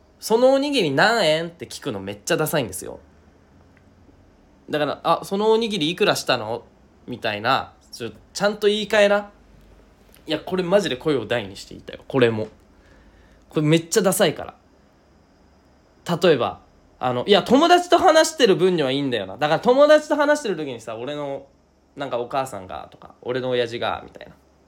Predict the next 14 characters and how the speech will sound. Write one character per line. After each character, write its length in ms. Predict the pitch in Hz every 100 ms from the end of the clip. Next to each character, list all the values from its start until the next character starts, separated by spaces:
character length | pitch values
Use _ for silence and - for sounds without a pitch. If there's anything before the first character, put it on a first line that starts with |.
| _ _ _ _ _ _
い 120 | 165 196
い 40 |
ん 80 | 160
だ 100 | 120
け 80 | 110
ど 100 | 107
別 240 | 104 104
に。 260 | 95 95 _ _ _ _ _ _ _ -
な-、 180 | 180 185
な 140 | 233
ん 80 | 180
か、 260 | 151 131 123
そ 120 | 120
の、 340 | 117 110 -